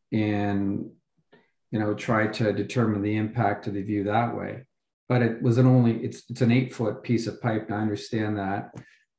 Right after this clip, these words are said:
Um, you know, the structure is almost eleven feet, so it, it's pretty hard to determine unless you actually construct something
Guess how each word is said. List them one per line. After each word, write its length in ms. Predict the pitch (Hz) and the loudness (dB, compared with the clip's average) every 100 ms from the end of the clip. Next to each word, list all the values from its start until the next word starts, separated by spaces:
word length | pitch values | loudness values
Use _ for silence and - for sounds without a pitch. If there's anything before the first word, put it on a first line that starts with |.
| - | -10
Um, 580 | 52 53 52 57 - - - _ _ _ - | -8 -6 -4 -4 -6 -10 -18 _ _ _ -4
you 100 | 113 | -2
know, 160 | 101 | 0
the 100 | 98 | -2
structure 720 | 98 - 113 - 113 101 98 95 | -4 -2 -2 0 0 2 2 0
is 280 | 95 - _ _ _ | -4 -10 _ _ _
almost 300 | 117 107 104 | 0 0 2
eleven 340 | 107 104 101 95 | 2 2 2 -2
feet, 520 | - 123 101 - - | -2 0 0 -2 -10
so 680 | - 117 101 98 98 - - _ _ - _ _ _ _ _ - | -8 -4 -2 -2 -4 -8 -16 _ _ -20 _ _ _ _ _ -4
it, 240 | 127 - | -2 0
it's 120 | 120 - | -2 0
pretty 240 | 190 151 | 4 6
hard 200 | 139 135 | 6 4
to 80 | 113 | 2
determine 540 | 110 - 123 107 104 | 0 -2 0 0 0
unless 360 | 101 107 107 - | -2 -2 -4 -2
you 80 | 110 | 0
actually 580 | 110 - 113 98 92 - _ _ _ | 0 -2 -4 -4 -8 -14 _ _ _
construct 540 | 117 107 - 113 110 | -4 -4 -2 -2 -2
something 680 | - 104 98 104 101 98 | -4 -4 -4 -6 -4 -6